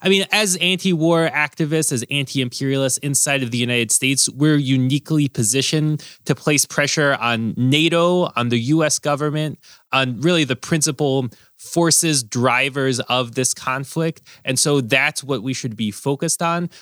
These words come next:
But of course, in the course of doing that and organizing that movement, which will require the participation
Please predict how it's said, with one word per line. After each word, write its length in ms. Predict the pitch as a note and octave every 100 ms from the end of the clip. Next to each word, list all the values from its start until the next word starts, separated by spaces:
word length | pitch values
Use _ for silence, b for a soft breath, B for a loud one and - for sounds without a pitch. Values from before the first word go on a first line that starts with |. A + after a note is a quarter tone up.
| B
But 100 | C#3
of 100 | C3+
course, 300 | - A3+ G#3+
in 80 | D3+
the 80 | C3+
course 320 | - F#3 -
of 180 | A#2+ G#2
doing 380 | D#3+ A#3 A#3
that 400 | C#3+ G2+ G2+ - b b b
and 160 | C3+ -
organizing 600 | F#3+ A3 G#3+ F3+ D3+ A#2+
that 220 | A#2 G2+
movement, 520 | G#2+ G2 F#2 G2 G2+
which 200 | C3 A#2+
will 180 | C3+ C3
require 440 | C3 - D3+ D#3
the 80 | D3
participation 920 | - C3 D3 C#3+ C3 C#3 C3 C#3+ C3